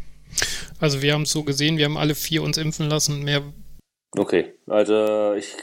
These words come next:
Speaker 2: kann ja noch mal nachlesen, was dann vielleicht von Vorteil ist, bevor sie mich an der Grenze zurückweisen. Aber bisher gehe ich davon aus, dass, dass du als, äh, Deutscher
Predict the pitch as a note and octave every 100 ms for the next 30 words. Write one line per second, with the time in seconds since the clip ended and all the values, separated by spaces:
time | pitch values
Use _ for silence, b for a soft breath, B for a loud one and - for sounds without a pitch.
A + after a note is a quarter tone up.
0 | - _ C3+ B2 B2 A2+ A2+ A2+ A2+ C3
1 | - D#3+ D3 C#3+ D#3 B B B B B
2 | - A2+ - A#2 A2 A2+ A2 - G#2 A#2
3 | B2 C#3 B2+ B2+ - G#2+ A2+ A#2 A2+ A2
4 | G#2 - G#2+ G#2+ G2+ A2 A2 A#2 G#2 G#2
5 | A#2 C3+ B2+ B2 B2+ B2+ B2 _ _ _
6 | _ _ _ _ _ _ _ - G2+ C3
7 | A2 - C3 B2 A#2+ A2+ A2 - - A#2
8 | A#2 B2 A#2 G2 A2 A2 - G2 - b
9 | b b b b b G#2 G2+ - G#2+ G2
10 | F#2 F#2+ F2+ - - - - G2+ G2+ G2+
11 | G2 F#2+ - - G2 G#2+ B2 A2 G#2+ G#2